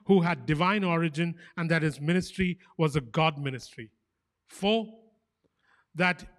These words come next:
he used signs and wonders to destroy the works of the devil.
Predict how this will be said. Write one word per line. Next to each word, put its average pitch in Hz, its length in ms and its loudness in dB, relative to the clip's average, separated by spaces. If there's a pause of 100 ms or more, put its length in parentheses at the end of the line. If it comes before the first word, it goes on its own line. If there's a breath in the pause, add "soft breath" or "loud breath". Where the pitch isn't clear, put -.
(200)
he 214 380 2
used 208 580 6
signs 196 380 -4
and 170 120 -2
wonders 165 360 -2
to 156 100 -10
destroy 170 560 -2
the 165 80 0
works 147 300 -2
of 135 80 -6
the 123 80 -12
devil. 120 320 -12